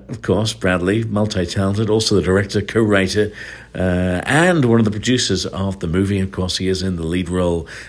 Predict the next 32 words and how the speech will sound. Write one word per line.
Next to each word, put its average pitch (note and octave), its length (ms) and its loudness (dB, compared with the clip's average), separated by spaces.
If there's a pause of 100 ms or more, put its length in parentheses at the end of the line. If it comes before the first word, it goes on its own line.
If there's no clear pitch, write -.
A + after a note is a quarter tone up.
as C#2 160 -8
Leonard E2 400 0
Bernstein. F#2 560 0
His F2 180 -4
performance A2 720 -2 (100)
is A2 200 0
mesmerizing. F#2 1080 2 (380)
Uh, E2+ 360 -2
a G2+ 120 -2
complete G2+ 720 0 (320)
performance, F2+ 500 0
a F2 80 -4
magical G2 480 -2
movie. E2 380 0
Maestro G#2+ 720 4 (300)
hits G2+ 240 -2
all B2+ 420 6
the C3 120 6
right B2+ 200 4
notes, A#2 320 2
all B2+ 320 0
the B2+ 100 -4
high A2 220 -2
notes. E2+ 400 -2 (340)
Uh, E2+ 500 -2 (500)
see - 240 0
it D#2 60 0
now F2+ 320 -4 (120)
in, F2 320 -2
uh, E2+ 120 -4
local F#2 360 -4
theaters. D#2 640 -6